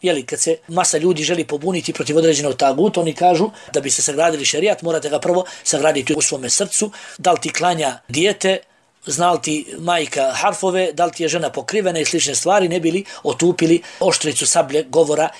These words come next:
i postupaka protiv taguta. Ali istina je zaista da,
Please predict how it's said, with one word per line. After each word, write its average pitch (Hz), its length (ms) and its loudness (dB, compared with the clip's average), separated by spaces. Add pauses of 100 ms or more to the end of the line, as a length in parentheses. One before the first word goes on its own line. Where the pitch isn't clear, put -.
i 156 360 -6
postupaka 139 500 0
protiv 131 300 -2
taguta. 110 460 -2 (220)
Ali 175 180 4
istina 151 260 -2
je 147 120 0
zaista 175 360 0
da, 180 180 0